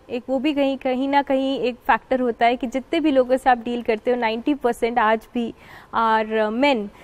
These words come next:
So, a woman telling them कि "अब आप ये करो और ऐसे मत करो", वो थोड़ा सा कहीं ना कहीं एक, uh, फैक्टर अभी भी है।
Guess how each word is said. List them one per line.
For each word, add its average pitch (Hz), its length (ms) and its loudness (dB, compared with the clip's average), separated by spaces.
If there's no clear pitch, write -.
So, 285 280 6
a 269 100 8
woman 320 400 4
telling 320 340 4
them 262 260 4
कि 302 80 0
"अब 277 200 2
आप 254 280 4
ये 277 220 4
करो 240 340 6
और 254 120 4
ऐसे 254 260 0
मत 285 240 2
करो", 220 280 2
वो 294 180 -4
थोड़ा 339 420 2
सा 330 160 0
कहीं 302 260 -2
ना 302 120 -2
कहीं 277 380 -2
एक, 240 200 -4
uh, 220 520 -6
फैक्टर 247 360 -2
अभी 240 220 0
भी 262 200 -4
है। 196 300 0